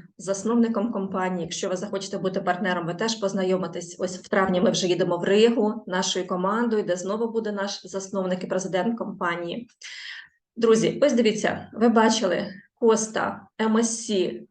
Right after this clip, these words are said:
Це круїзні компанії, з якими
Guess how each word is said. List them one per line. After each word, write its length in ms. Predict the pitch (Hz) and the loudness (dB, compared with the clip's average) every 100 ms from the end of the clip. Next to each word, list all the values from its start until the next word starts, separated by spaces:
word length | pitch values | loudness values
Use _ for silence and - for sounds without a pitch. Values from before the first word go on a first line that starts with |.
| _ _ _ | _ _ _
Це 300 | - 214 254 | 0 4 4
круїзні 580 | 254 208 190 208 202 185 | 2 0 0 2 0 0
компанії, 640 | 175 170 185 196 226 233 | -4 -4 -2 2 6 6
з 120 | 185 | 4
якими 640 | 180 - 208 214 208 208 | -4 -2 0 0 -2 -4